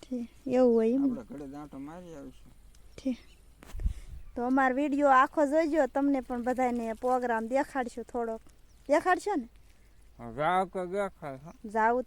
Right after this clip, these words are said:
Speaker 1: પડે જ તે ને, રામાપીરની સેવા કરવી ન પડે? જો કે રામાપીરના ભગત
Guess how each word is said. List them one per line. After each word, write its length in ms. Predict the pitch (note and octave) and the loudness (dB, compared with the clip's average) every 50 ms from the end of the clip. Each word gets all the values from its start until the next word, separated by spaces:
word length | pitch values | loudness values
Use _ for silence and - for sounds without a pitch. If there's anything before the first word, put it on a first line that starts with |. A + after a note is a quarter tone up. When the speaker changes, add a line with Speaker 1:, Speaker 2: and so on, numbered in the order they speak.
| - - | -6 -6
Speaker 1:
પડે 200 | C4 C4 C4+ C4 | -6 -4 -4 -6
જ 40 | - - - | -8 -10 -10
તે 120 | C4 B3 | -10 -10
ને, 120 | A3+ G#3+ G#3+ | -10 -12 -10
રામાપીરની 680 | A3 G#3+ A3 A#3+ B3 A#3+ A#3 - B3 B3 B3 A#3 A3+ A3+ | -10 -8 -8 -8 -8 -8 -10 -10 -8 -8 -6 -6 -8 -8
સેવા 340 | - - C4+ C4 C4 B3 A#3+ | -6 -4 -2 -2 -2 -2 -4
કરવી 280 | - B3+ B3+ C4+ C4 | -4 -6 -6 -4 -4
ન 160 | B3+ C4 C4 | -6 -6 -8
પડે? 240 | C4 - B3+ B3 B3+ - - - - - - - - - - - | -8 -10 -12 -14 -14 -16 -20 -20 -20 -20 -20 -20 -20 -20 -6 -2
જો 200 | B3+ C#4 D4 C#4 | 0 0 0 0
કે 120 | A#3 A#3 | 0 -2
રામાપીરના 560 | A#3 A#3 C4 C#4 C#4 B3+ - C4+ C4+ C4 B3 G#3+ | 0 0 2 2 2 0 0 -2 -2 -2 -2 -4
ભગત 320 | - A#3+ A#3 A#3 C#4 C4 | -6 -6 -4 -4 -4 -4